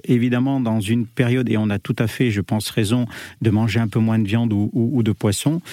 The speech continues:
eh ben, cette lentille est, est vraiment le,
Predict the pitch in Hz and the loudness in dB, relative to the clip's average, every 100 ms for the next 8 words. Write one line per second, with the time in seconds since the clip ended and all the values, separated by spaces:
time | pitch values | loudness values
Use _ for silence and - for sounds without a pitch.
0 | - - 101 104 107 113 - 110 101 - | -18 -6 -2 -2 0 -2 0 -2 -2 -2
1 | 135 123 107 101 98 95 92 95 123 110 | 0 0 0 0 0 0 -2 -2 -4 -6
2 | 113 - - - 117 98 113 127 117 101 | -8 -14 -10 -2 0 2 0 0 0 0
3 | 95 | -2